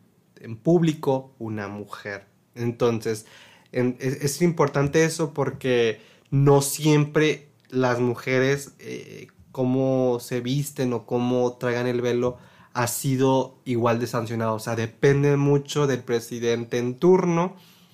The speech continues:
Entonces, eso es importante. El otro punto que iba a mencionar, que pudiera parecer como para futuro, qué se puede hacer o qué va a pasar, pues básicamente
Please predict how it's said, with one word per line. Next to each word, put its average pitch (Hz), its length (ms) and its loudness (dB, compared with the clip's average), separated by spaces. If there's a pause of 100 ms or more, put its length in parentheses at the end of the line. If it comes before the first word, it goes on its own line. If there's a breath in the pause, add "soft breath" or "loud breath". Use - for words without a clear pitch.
(240 soft breath)
Entonces, 120 800 -2
eso 120 180 -8
es 123 40 -4
importante. 117 840 -6
El 135 200 0
otro 180 380 0
punto 170 540 -2 (300)
que 127 60 -2
iba 120 80 4
a - 20 2
mencionar, 131 720 0 (580 soft breath)
que 147 100 0
pudiera 143 540 2
parecer 135 440 0
como 143 280 -4
para 117 200 -6
futuro, 135 680 -4
qué 135 80 -4
se 139 140 -4
puede 135 280 -2
hacer 139 300 -4
o 131 80 -6
qué 139 80 -6
va 135 80 0
a 135 80 -6
pasar, 135 320 -6
pues 123 160 -4
básicamente 120 880 -6